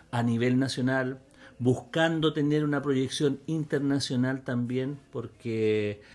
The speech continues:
Eli Yang y Carlos Flores, que son los autores de Punta de Fierro, de esta sidra, consideran que este inicio de historia tiene una,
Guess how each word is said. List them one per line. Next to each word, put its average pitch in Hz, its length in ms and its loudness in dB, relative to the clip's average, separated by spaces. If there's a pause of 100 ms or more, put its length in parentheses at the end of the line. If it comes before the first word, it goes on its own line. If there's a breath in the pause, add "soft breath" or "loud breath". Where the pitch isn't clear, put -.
Eli 143 180 0
Yang 160 400 -4
y 131 440 -2
Carlos 143 320 -2
Flores, 143 400 -2
que 131 140 -8
son 123 400 -6
los 110 160 -6
autores 139 640 -2
de 107 680 -2 (380 loud breath)
Punta 156 360 -2
de 123 100 -2
Fierro, 127 540 -4
de 110 160 -6
esta 110 260 -8
sidra, 120 560 -6 (400 loud breath)
consideran 156 840 2
que 147 680 0 (340)
este - 280 -6
inicio 156 460 -2
de 156 100 0
historia 160 580 -2
tiene 165 480 -4
una, 147 800 0